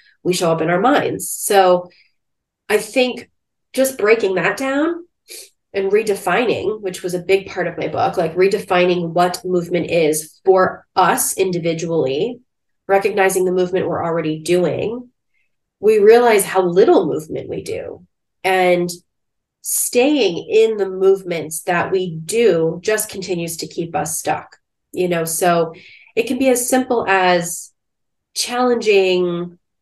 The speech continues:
you know, the, the side of the body that we use. You know, I, I say this fairly often, and I think this is also a thing where people are like, "How could this actually improve my mental health?" Because it's a process, you know, it's not just a one and done type thing,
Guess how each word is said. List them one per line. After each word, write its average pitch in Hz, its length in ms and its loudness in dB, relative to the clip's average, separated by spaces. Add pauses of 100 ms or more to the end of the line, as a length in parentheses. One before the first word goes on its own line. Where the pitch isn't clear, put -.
(120)
you 190 80 -2
know, 170 140 0
the, 165 720 -2 (200)
the - 60 -8
side 269 360 2
of 180 100 -2
the 156 80 -2
body - 320 -6
that - 140 -8
we 165 80 -8
use. - 680 -8
You 180 100 -8
know, 170 120 -2
I, 165 200 -4
I 175 60 -4
say 247 240 0
this - 300 -2 (160)
fairly 254 380 2
often, 180 360 -2
and 139 80 -2
I 165 80 -2
think 180 180 -4
this 170 120 -10
is 175 100 -8
also 180 320 -2
a 170 40 -8
thing 165 140 -4
where 160 100 -4
people 175 260 -6
are 180 60 -2
like, 175 240 -6 (280)
"How 370 180 -4
could 392 180 -2
this 240 180 2
actually 175 400 -2
improve 175 320 -2
my 160 100 -4
mental 160 320 -6
health?" - 380 -8 (320)
Because 370 200 8
it's 381 120 8
a 285 80 0
process, - 840 -6
you 180 80 -4
know, 175 100 2
it's 175 160 -2
not 196 220 0
just 175 240 0
a 165 80 -2
one 160 220 -2
and 156 180 -4
done 170 260 -2
type 156 260 -4
thing, 156 400 -2